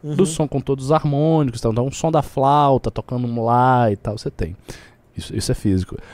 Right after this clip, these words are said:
Speaker 1: A inteligência artificial provavelmente vai conseguir reproduzir isso com perfeição. Então você vai pegar, por exemplo, uma canção inteira do John Lennon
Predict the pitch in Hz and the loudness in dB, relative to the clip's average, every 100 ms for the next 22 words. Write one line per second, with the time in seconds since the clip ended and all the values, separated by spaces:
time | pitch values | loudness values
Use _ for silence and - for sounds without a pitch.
0 | - - - - 160 226 170 139 113 104 | -18 -18 -10 0 2 4 2 2 0 -2
1 | - - - 135 - 214 240 156 117 131 | -6 -8 -2 0 2 0 2 2 2 0
2 | 151 123 123 120 - 120 123 127 127 117 | -2 -4 -4 -4 -6 -2 0 0 -2 -2
3 | 120 - 135 135 147 131 117 113 - - | -4 -4 -2 0 0 -2 -6 -8 -14 -20
4 | - - - 131 127 156 170 147 135 147 | -20 -20 -2 0 2 2 2 2 2 4
5 | - 185 151 131 131 117 - 101 104 110 | 2 2 2 0 2 2 2 2 0 0
6 | 110 113 104 - 107 - 151 135 107 123 | 0 0 0 -2 -4 0 0 0 2 2
7 | 117 101 95 98 113 127 104 | 2 -2 -2 0 2 2 0